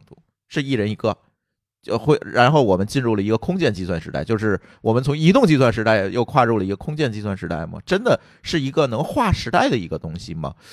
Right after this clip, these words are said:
我不知道，因为确实就是给人的直观体验，就是我戴了这个眼镜儿就很怪，你知道吗？就很怪。当然，如果这句话放在二十年后，这个东西已经普及了，再来听我们的播客，可能觉得你们仨是傻逼，是吧？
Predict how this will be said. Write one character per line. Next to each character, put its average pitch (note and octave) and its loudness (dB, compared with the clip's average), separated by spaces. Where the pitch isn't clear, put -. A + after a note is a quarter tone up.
我 G#2 2
不 A2+ -4
知 B3 -8
道， A#3 2
因 E3+ -4
为 A#3 0
确 A#3+ 4
实 G#2+ -4
就 C4+ -2
是 - -2
给 G2 0
人 E2+ -2
的 D#3+ 4
直 G#2+ -6
观 D#3 2
体 F#2+ -6
验， F2+ 0
就 A#2 2
是 A2+ 2
我 F2+ 2
戴 E3 6
了 G#2+ 2
这 A#2+ 2
个 B2 2
眼 C#2 -6
镜 G2 -2
儿 - -4
就 - 2
很 C#3+ 4
怪， C#3+ 6
你 F#2+ -8
知 F2+ -4
道 F2+ 4
吗？ E2 -8
就 E3 0
很 A#2 0
怪。 A2 4
当 A3 6
然， C#4 8
如 A#3+ 4
果 A3 8
这 G#3+ 0
句 F#3+ 2
话 F#3+ 6
放 G3 2
在 F3+ 4
二 A3 6
十 F3 -2
年 E3 0
后， F#3+ 0
这 G3+ 0
个 F#3 4
东 F#3+ 0
西 G3 -2
已 D3 -4
经 C3+ -2
普 A2+ -6
及 G2 -4
了， C#3+ 2
再 A#3+ 6
来 C#3+ 8
听 D#3+ 0
我 C3 2
们 F2 -4
的 F#2+ -2
播 A2+ 0
客， B2 2
可 A2+ -8
能 G#2 -2
觉 B2 0
得 C#3 2
你 B2 -4
们 F2+ -8
仨 B2+ 4
是 C#3 0
傻 - -2
逼， A#2 0
是 C#3+ 2
吧？ F2 0